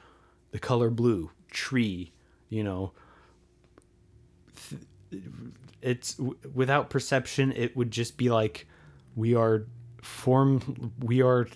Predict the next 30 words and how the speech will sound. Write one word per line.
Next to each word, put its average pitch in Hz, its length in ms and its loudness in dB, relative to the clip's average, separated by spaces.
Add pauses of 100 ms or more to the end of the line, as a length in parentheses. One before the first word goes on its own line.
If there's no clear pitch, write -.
(140)
s-, 117 240 -14
sensing 135 920 2
this, 117 240 0
like, 98 200 -6 (720)
blob 104 420 2
of 110 160 2
experience. 104 840 -2 (420)
And 117 140 -2
this 117 80 -6
is 123 120 -8
the 123 200 -2
part 123 360 0
of 113 360 -4
our, 110 320 0 (800)
of, 110 380 0 (320)
of 107 380 -4 (100)
experience 120 800 0
that 107 140 0
is 101 80 -2
like, 101 160 -8
okay, 120 260 0
let's, 113 460 -2
let's 143 160 0
form 143 460 2
coherent, 131 680 0 (360)
you 117 200 0
know, 107 280 0 (260)
distinctions 113 640 -2
between 90 320 -6
things. - 440 -12